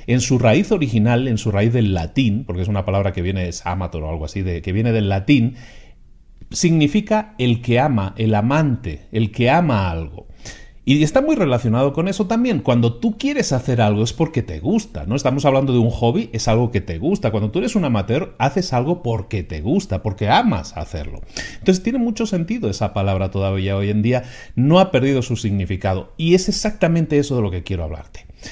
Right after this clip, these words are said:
Si tú amas algo, pero solo le, le pones amor a las cosas, puede que eso no pase de ser un hobby. Te gusta a lo mejor jugar al golf y juegas los fines de semana, pero si tú quieres realmente ser un profesional en algo,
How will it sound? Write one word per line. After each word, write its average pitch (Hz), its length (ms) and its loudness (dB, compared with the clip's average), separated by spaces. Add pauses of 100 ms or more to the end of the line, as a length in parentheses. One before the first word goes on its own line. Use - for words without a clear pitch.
(140)
Si - 180 0
tú 208 220 4
amas 202 420 0
algo, 107 560 2
pero 131 240 2
solo 202 680 0
le, 117 480 2
le 113 280 2
pones 170 380 -2
amor 139 240 4
a 139 40 6
las 95 220 2
cosas, 151 400 -2 (260)
puede 185 280 4
que 156 80 0
eso 151 200 0
no 123 220 0
pase 127 240 0
de 101 140 0
ser 107 200 0
un 107 120 2
hobby. 120 340 0
Te - 160 -6
gusta 113 300 -2
a 110 40 4
lo 110 80 2
mejor 110 280 0
jugar 110 240 2
al 117 100 4
golf 196 240 -2
y 143 60 0
juegas 180 240 -2
los 160 140 -6
fines 151 200 -2
de 143 100 -2
semana, 143 400 -2
pero 107 200 -2 (180)
si - 180 -2
tú 220 160 0
quieres 285 300 0
realmente 156 760 2
ser 151 200 0
un 185 160 2
profesional 120 840 0
en 104 180 0
algo, 82 380 -2